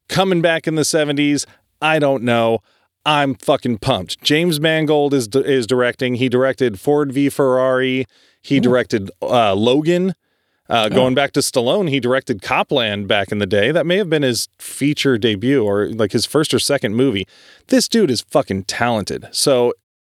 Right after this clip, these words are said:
Speaker 1: to be honest, I'm actually really glad Spielberg's not doing it.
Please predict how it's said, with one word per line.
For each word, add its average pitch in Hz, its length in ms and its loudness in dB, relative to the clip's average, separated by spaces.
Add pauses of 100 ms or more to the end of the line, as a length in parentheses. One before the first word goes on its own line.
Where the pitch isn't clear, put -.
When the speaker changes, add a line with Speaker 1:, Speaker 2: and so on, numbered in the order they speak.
(300)
Speaker 1:
to 170 120 0
be 170 100 2
honest, 240 320 0 (460)
I'm 190 100 0
actually 190 340 0
really 135 360 0
glad 113 340 0
Spielberg's 113 560 0
not 104 220 -2
doing 95 220 -4
it. 60 120 -14